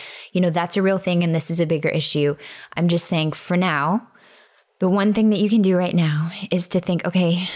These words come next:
this isn't serving me. It doesn't feel good. What's a better feeling thought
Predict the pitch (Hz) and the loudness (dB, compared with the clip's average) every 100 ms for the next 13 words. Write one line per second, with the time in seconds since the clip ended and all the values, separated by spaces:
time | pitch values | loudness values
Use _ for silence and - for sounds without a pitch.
0 | - - - _ 196 190 185 196 - 185 | -14 -20 -20 _ -2 0 0 0 0 -2
1 | 165 170 170 165 165 156 - 165 165 180 | 0 2 2 2 -2 -4 -2 -2 0 -2
2 | - 180 170 160 156 165 - - - - | 0 0 2 0 0 -4 -12 -20 -20 -6
3 | 160 170 180 165 160 160 180 - 180 185 | -2 0 0 -2 -2 0 -2 0 0 2
4 | 185 180 151 143 | 0 0 -2 -2